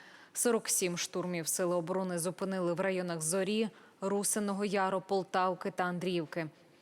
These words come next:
Тридцять разів окупанти атакували на Лиманському напрямку, двадцять п'ять на Новопавлівському, з десяток разів на Куп'янському, Сіверському та Торецькому.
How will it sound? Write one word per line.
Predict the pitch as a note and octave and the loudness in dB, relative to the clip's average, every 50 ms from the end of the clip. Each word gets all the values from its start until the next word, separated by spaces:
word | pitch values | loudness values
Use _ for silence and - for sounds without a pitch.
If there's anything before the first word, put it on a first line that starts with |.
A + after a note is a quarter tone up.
| - - - - | -20 -20 -6 -2
Тридцять | A3+ A3+ A#3 G#3+ - - - F3 D#3+ - - | 0 2 2 2 0 -2 -2 -2 -4 -4 -2
разів | F3+ F#3 E3 D3 E3+ F3+ E3 | -2 -2 -2 -2 -2 -2 -2
окупанти | E3+ - - F3 - G3 F#3 F3 D#3+ - | -2 -2 -4 -2 0 0 0 0 0 -2
атакували | E3 D#3+ - F3+ E3 - F#3 E3+ F#3 F3+ F3 F3 | -2 -2 -2 -4 -4 -2 0 0 2 2 2 0
на | F3 F3 E3+ E3+ | 0 0 0 0
Лиманському | E3+ F#3 F#3+ G3+ G3+ G3 G3+ G3 - - - G#3 G#3 G3+ | 0 0 0 2 2 0 0 0 -2 -2 -2 -2 0 0
напрямку, | G3 F#3+ F3+ F3+ - G3 F#3 F3+ F3 - F#3 F3+ E3+ - - - - - - - | 0 0 -2 -2 -2 -4 -4 -4 -4 -2 -2 -2 -2 -4 -10 -18 -20 -20 -16 -10
двадцять | - F3 G3 G#3+ G#3 - - F#3 - - | -6 -2 0 0 0 0 -2 -4 -4 -6
п'ять | - G3+ G3 F#3 E3+ - | -2 0 0 0 0 -2
на | F#3 F3+ | -2 -4
Новопавлівському, | F#3 G3 G#3 G3 F3+ F#3+ F3+ - G3 F#3+ F#3 F#3+ G3 G3 F3+ - - - F#3+ G3 G3 F#3+ F#3 E3+ - - - - - - | -2 -2 -2 -2 -2 -2 0 2 2 2 2 2 0 -2 -2 -4 -4 -4 -4 -2 -2 -2 -2 -4 -8 -14 -20 -20 -12 -6
з | F3+ F3+ | -6 -2
десяток | E3 G#3 G#3+ G#3 - G#3+ G3+ G3+ A#3 A3+ - A#3+ | 0 0 0 2 2 0 0 0 -2 -4 -2 0
разів | A3+ A3 G3+ F3+ G3+ G#3+ F#3+ F#3 | 0 0 0 2 0 0 0 0
на | F#3+ F3+ F3 | 0 -2 -2
Куп'янському, | - - G#3+ G#3+ - A3 A3 A3 G3+ - - - G3+ G3+ G3 | -2 -2 -2 -2 0 0 0 0 0 -2 -2 -2 -4 -2 0
Сіверському | - - - G#3+ G3+ G3+ G3+ G3+ - - - G3+ G3 F#3+ | 0 0 0 0 0 0 0 0 -2 -4 -2 -2 -2 -2
та | F#3 - F#3+ | -2 -2 -4
Торецькому. | F#3 - F#3+ F#3 F#3 E3 D#3 - - - - D3 D3 | -2 0 0 0 0 0 -2 -4 -8 -8 -8 -8 -8